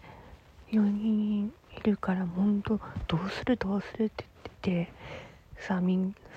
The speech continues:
四人で話し合ってさ、で、結局、私、「じゃあいいよ。また備品作ってるからさ、隠れて」とか言って。で、備品作っ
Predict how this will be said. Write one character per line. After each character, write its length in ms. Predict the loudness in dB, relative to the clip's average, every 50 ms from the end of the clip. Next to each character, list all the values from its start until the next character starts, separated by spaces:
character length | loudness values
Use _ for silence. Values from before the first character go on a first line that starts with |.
| -20 -20 -8 -4
四 160 | -2 0 2
人 160 | 4 2 2
で 60 | 2 0
話 260 | -2 0 0 0 0
し 60 | -2
合 60 | -4
っ 20 | -6
て 200 | -6 _ -6 -4
さ、 320 | -2 0 0 0 0 -2 -6 -12 -20 -20 -20 -20 -20 -20 -20 -16 -12 -10 -10 -10 -10 -14 -16 -6 -4
で、 100 | -2 0
結 220 | 0 0 0 0 -2
局、 520 | -4 -4 -4 -4 -2 0 0 2 2 0 -2 -6 _ -4 0
私、 600 | 0 2 2 0 -2 -4 -4 -2 -2 0 0 0
「じ 100 | 0 2
ゃ 60 | 2 4
あ 40 |
い 100 | 4 4
い 20 | 4
よ。 100 | 2 2 -2 -6 -16 -8 -6
ま 100 | -6 -4
た 220 | -2 -2 -2 0
備 140 | 2 2 2
品 260 | 2 2 0 0 0
作 260 | 0 -2 -4 -4 -4 -6
っ 20 |
て 200 | -4 -4 -4 -6
る 100 | -4 -4
か 160 | -6 -6 -6
ら 120 | -4 -6 -4
さ、 300 | -2 -2 -2 -2 -4 -8 -10 -12 -10 -10 -12 -8 -8 -8
隠 260 | -6 -2 -2 -2 0
れ 120 | -2 -2
て」 320 | 0 2 4 4 4 2 0
と 100 | 0 0
か 60 | 0 -2 -6
言 80 | -6 -8
っ 40 | -8
て。 260 | -8 -12 -12 -12 -12 -16 -20 -20 -20 -20 -20 -20 -20 -20 -20 -20 -20 -20 -20 -16 -12 -8 -6 -6 -6 -8 -10 -8 -6
で、 80 | -4
備 180 | 0 0 0 0
品 320 | 2 2 2 2 2 2
作 320 | -2 -6 -8 -8 -4 -4
っ 40 | -4